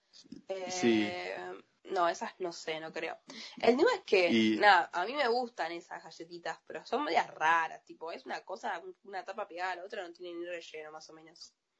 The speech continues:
Speaker 1: No, y después,
Speaker 2: Relleno
Speaker 1: el a-, eh,
Speaker 2: medio
Speaker 1: bueno,
Speaker 2: extraño.
Speaker 1: <laughs> el alfajor águila blanco también se dejó de fabricar.
Speaker 2: ¿Cuál?
Speaker 1: El alfajor águila blanco.
Speaker 2: Uh, qué rico,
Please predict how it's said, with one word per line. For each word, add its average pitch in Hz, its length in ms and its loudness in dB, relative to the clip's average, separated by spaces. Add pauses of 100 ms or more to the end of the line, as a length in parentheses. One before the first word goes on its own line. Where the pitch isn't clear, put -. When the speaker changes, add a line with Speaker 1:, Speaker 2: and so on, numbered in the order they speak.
(680)
Speaker 1:
No, 113 580 6
y 120 220 6
después, 156 420 10
Speaker 2:
Relleno 127 80 12
Speaker 1:
el 120 60 12
a-, 127 80 12
eh, - 100 6
Speaker 2:
medio 117 140 8
Speaker 1:
bueno, 127 240 6
Speaker 2:
extraño. 170 440 -4
Speaker 1:
<laughs> - 840 -2
el 113 140 6
alfajor 127 400 10
águila 120 260 8
blanco 143 640 4 (500)
también 104 840 2 (100)
se 107 140 -4
dejó 104 220 2
de 104 40 2
fabricar. 120 640 6 (400)
Speaker 2:
¿Cuál? 247 300 4 (640)
Speaker 1:
El 110 160 6
alfajor 113 380 8
águila 127 320 6
blanco. 110 500 2 (1400)
Speaker 2:
Uh, 185 300 -6
qué 175 100 -12
rico, - 560 -6